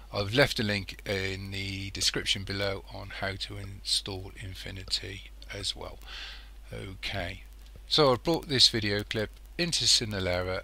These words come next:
and I want to speed it up. I won't bother playing it. Um, I'll just very quickly go into how I do it. Left click on video along here and then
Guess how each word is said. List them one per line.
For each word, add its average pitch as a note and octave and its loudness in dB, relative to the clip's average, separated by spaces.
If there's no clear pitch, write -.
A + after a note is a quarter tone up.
and F#2+ -2
I G2 -2
want F#2+ -8
to - -2
speed - 4
it - -8
up. F#2 -4
I G#2+ -6
won't A2 -4
bother G2 -4
playing F#2+ -4
it. - -2
Um, F#2+ 0
I'll A#2 -8
just - 4
very G#2 0
quickly - -6
go F#2 -4
into F#2 -6
how G2+ -6
I G2+ -8
do F#2+ -2
it. - -6
Left D3 6
click E3 4
on D3 2
video A2+ 4
along A2 -6
here F#2 -2
and G2 -6
then F#2+ -2